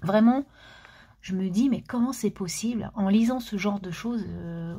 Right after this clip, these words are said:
tu te dis, mais comment c'est possible que tu puisses prendre une identité d'un gamin qui est décédé je sais pas combien de temps avant, euh,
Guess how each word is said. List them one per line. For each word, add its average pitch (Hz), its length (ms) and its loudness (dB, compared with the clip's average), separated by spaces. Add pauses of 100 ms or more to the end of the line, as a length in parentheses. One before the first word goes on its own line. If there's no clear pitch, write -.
(160)
tu - 140 -12
te 190 40 -6
dis, 233 220 -6
mais - 80 -4
comment 262 320 -8
c'est 190 180 -8
possible - 520 -12
que 196 80 -6
tu - 160 -16
puisses - 240 -10
prendre 240 320 -2
une 190 140 -2
identité 233 580 -2
d'un 170 160 -4
gamin 226 480 0
qui 202 100 -8
est - 20 -4
décédé 196 520 -8
je 208 60 -8
sais - 40 -12
pas 208 100 -8
combien 220 280 -2
de 202 40 -4
temps 208 160 -4
avant, 196 540 -2
euh, 170 140 -4